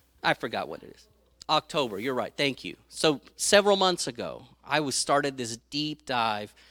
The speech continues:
and even before then I was looking into it, but I started this deep dive of Scripture, and, and it has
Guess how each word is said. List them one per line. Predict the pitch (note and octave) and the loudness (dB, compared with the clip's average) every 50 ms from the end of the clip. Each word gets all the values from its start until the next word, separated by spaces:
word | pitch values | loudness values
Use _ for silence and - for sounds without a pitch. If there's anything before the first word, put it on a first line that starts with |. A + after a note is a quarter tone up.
| - _ _ | -20 _ _
and | - E3 | 0 4
even | G3 G3+ F#3 F3 D#3+ | 4 6 6 4 2
before | D3 C#3 - - D3+ C#3+ C3 | 2 -4 -2 2 2 2 2
then | B2+ A#2+ | 2 0
I | A#2 B2 | 0 0
was | A#2+ A#2+ A2 | -2 -2 -4
looking | B2+ B2 - - A#2+ A2+ | -6 -10 -8 -8 -10 -8
into | A#2+ A#2+ A#2 - - G#2+ G2+ | -6 -8 -8 -8 -10 -10 -10
it, | F#2 - | -10 -8
but | A2 A2 | -4 -4
I | B2+ B2+ | -2 -2
started | - - C#3 C3+ C3 A#2+ | 0 0 0 -2 -2 -4
this | A#2 G#2 - - | -6 -8 -8 -8
deep | - - C3 C3 B2+ - | -8 -6 -6 -6 -6 -8
dive | - A#2 A#2 A2+ A2 | -8 -6 -6 -6 -8
of | A2 G#2 - | -10 -12 -12
Scripture, | - - - A2 G#2 - - - G2+ G2+ G2+ - _ _ _ _ _ - - _ _ _ | -14 -10 -12 -12 -12 -12 -12 -10 -10 -10 -12 -14 _ _ _ _ _ -20 -20 _ _ _
and, | - A#2+ A#2 - | -12 -12 -10 -10
and | B2 A#2+ | -8 -6
it | B2 B2+ | -6 -4
has | B2 C#3 A#2+ G#2+ | -4 -4 -6 -6